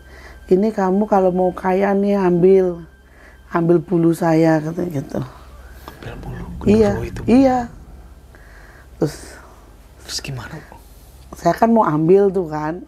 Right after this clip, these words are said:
Speaker 1: ya siapa sih yang nggak mau kaya ya kan?
Speaker 2: Iya.
Speaker 1: Terus saya ditarik sama si Nunu tuh, "Jangan. Kalau kamu mengambil bulunya, berarti kamu, eh, meminta kan gitu.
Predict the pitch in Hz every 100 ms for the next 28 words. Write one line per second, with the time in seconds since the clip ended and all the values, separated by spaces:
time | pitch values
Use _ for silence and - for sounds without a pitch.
0 | - 160 156 156 139 160 202 190 170 165
1 | 160 - 165 165 175 175 156 165 175 160
2 | - 131 110 110 120 - - - - -
3 | - - - 156 185 180 175 170 160 180
4 | 175 170 170 151 165 165 160 165 165 160
5 | 160 180 196 185 151 156 - - - -
6 | - - 175 175 190 196 233 226 196 180
7 | 170 170 175 175 175 170 - 165 160 160
8 | 156 151 151 165 180 - - - - -
9 | 175 160 214 208 175 180 196 226 214 -
10 | - - - - - - - - - -
11 | - - 156 156 156 160 160 156 - 165
12 | - 156 170 180 156 - 170